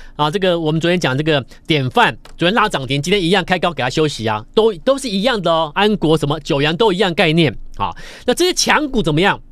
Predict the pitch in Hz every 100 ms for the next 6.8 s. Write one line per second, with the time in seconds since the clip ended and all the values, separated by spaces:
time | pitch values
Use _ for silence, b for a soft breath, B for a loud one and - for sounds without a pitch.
0 | - - 123 208 151 - 107 113 110 -
1 | b b b - - 180 180 151 139 185
2 | - - 185 156 135 190 180 175 165 160
3 | 151 175 196 151 151 156 135 143 160 175
4 | - 123 131 151 151 131 - - 113 147
5 | 135 - - - 95 - B B 294 294
6 | 320 311 - 320 311 220 180